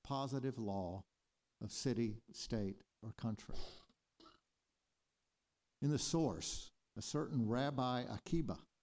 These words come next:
pondered how, as a Jew, he could at the same time be faithful to God who controlled heaven and obedient to the Romans who controlled the earth.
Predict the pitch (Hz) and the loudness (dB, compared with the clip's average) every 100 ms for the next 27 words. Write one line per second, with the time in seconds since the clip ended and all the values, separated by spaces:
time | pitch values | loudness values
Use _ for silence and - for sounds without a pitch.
0 | _ _ _ _ _ _ _ _ _ - | _ _ _ _ _ _ _ _ _ -4
1 | 160 170 180 151 147 - 98 101 104 127 | 0 2 4 6 8 6 6 2 0 2
2 | 147 160 135 98 123 120 117 120 - _ | 4 4 2 4 6 8 6 2 -6 _
3 | - 120 - 143 131 135 - - - - | -4 -2 2 4 4 0 -10 -16 -16 -4
4 | 123 131 - 175 208 202 160 151 135 135 | 0 2 4 6 6 6 4 4 6 6
5 | 127 120 - 156 185 - 165 - 127 127 | 4 4 4 4 4 2 0 0 0 2
6 | 139 160 165 156 156 147 - 143 139 131 | 2 2 2 2 2 -2 0 2 2 2
7 | 123 92 82 82 - - _ _ _ _ | 0 0 -2 -6 -12 -20 _ _ _ _
8 | _ _ 120 104 127 139 135 131 117 - | _ _ 2 4 6 8 10 8 4 -2
9 | - 113 101 120 123 101 78 73 - - | 2 4 6 6 6 4 2 -6 -10 -10
10 | - 98 - 117 101 95 92 92 82 - | -4 -4 -2 -2 0 -2 -2 -4 -6 -10
11 | - | -14